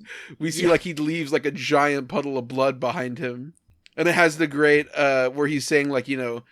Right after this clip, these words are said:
Speaker 1: he realizes he has all these special powers and, like, you know, he's gotta do it to serve and protect others in need. But first,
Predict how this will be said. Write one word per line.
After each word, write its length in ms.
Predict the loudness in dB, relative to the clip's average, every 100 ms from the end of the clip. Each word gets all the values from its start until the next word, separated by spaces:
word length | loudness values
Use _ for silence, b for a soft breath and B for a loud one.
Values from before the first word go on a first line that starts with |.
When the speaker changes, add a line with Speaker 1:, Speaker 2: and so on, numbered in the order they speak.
| b b
Speaker 1:
he 160 | -2
realizes 520 | 4 6 6 4 -2
he 80 | -2
has 180 | 0 -2
all 80 | -4
these 80 | -4
special 300 | -4 -4 -4
powers 600 | 0 0 0 -4 -12 -16 b b -8
and, 140 | -4
like, 160 | -4 -4
you 80 | -4
know, 80 |
he's 160 | -4 -4
gotta 380 | 0 2 2 -2
do 200 | -2 -2
it 60 | 0
to 60 |
serve 260 | 0 0 0
and 80 | -4
protect 340 | -2 -2 0
others 260 | 0 0 -4
in 100 | -4
need. 300 | -4 -4 -8 _ _ _ _ -2
But 160 | -2 4
first, 640 | 8 8 6 -6 -12